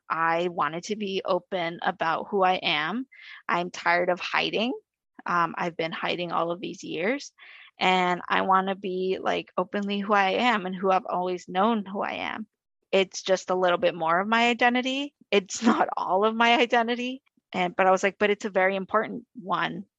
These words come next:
at the time." And so she was like, "Oh, well, what is identity? Identity is very elusive." And I was like, "Identity is who you are, and there's a lot of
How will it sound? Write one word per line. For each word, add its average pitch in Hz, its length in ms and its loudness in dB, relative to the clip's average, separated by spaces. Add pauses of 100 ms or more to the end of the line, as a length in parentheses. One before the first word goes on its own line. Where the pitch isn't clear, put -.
(360)
at 185 200 2
the 185 80 -4
time." - 460 -6 (640)
And 202 180 0
so 208 120 4
she 214 220 0
was 202 180 0
like, 170 260 2 (260)
"Oh, 214 280 8
well, 190 200 4
what 208 260 4
is 220 200 2
identity? 175 600 -4
Identity 202 500 0
is 190 120 -6
very 170 440 0
elusive." - 640 -4 (440)
And 208 160 2
I 214 80 6
was 214 120 4
like, 214 200 8 (320)
"Identity 247 600 8
is 247 140 4
who 254 140 2
you 208 260 0
are, 190 640 6
and 196 140 -6
there's 190 160 -4
a 190 60 2
lot 185 260 2
of 185 160 -4